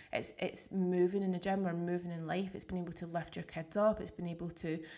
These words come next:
like, move patients about at work, et cetera, et cetera. Like, it's about, like, um, like, touch, like, feel. It's about the senses. And it's about, for, like, having gratitude for what your body can help you do, like,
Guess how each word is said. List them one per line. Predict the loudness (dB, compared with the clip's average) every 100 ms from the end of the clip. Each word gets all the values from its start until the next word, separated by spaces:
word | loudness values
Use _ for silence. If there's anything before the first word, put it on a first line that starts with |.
| -16 -4
like, | -4 -4 -4
move | 0 2 2 0
patients | 0 -2 -2 -4
about | 0 0 0
at | 0
work, | 6 8 8 4 -4
et | -12 -8
cetera, | -6 -4 -4 -8
et | -6
cetera. | -4 -4 -2 -2
Like, | -2 -6 -20 -20 -20 -20 _ _ _ -6
it's | -6
about, | -2 -2 -2
like, | -4 -10 _ _ _ _ -6
um, | -4 -4 -6 -6
like, | -8 -8
touch, | -4 -4 -4
like, | -10 -2
feel. | 2
It's | 2 0
about | -6 -6
the |
senses. | -8 -6 -4 -4 -2 -4 -4 -10 -20 _ _ _ 0
And | 2 2
it's | -2 -6
about, | -4 -4 -6 -8
for, | -6 -6 -4
like, | -6 -8 -18 _ _ _ -20 -16
having | -10 -4 -2 0 0
gratitude | 0 -2 -4 -6
for | -4 -4
what | -2
your | -4
body | -4 -4 -4 -8 -8
can | -12
help | -8 -10 -8
you | -10
do, | -6 -2 0 0 -4 -10
like, | -12